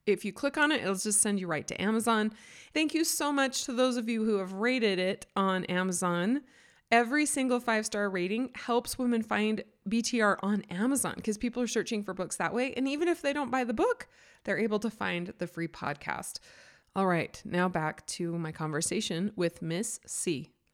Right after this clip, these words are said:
Let's talk about when you went down the pornography addiction recovery route for a little while, because clearly that did not <laughs> work. We know the end. We know the end of this. Let's talk about, like, once you knew it was a porn thing,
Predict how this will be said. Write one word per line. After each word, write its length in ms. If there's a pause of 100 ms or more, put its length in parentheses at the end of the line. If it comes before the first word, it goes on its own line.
(180)
Let's 140
talk 200
about 200
when 220
you 100
went 260
down 360
the 720 (1120)
pornography 440
addiction 560 (160)
recovery 480
route 300
for 120
a 40
little 220
while, 320
because 360 (340)
clearly 360
that 280
did 120
not 200
<laughs> 440
work. 480
We 160
know 160
the 200 (160)
end. 260 (340)
We 80
know 140
the 160
end 160
of 100
this. 220 (600)
Let's 200
talk 140 (100)
about, 320
like, 240
once 400
you 160
knew 380
it 140
was 140
a 60
porn 320
thing, 260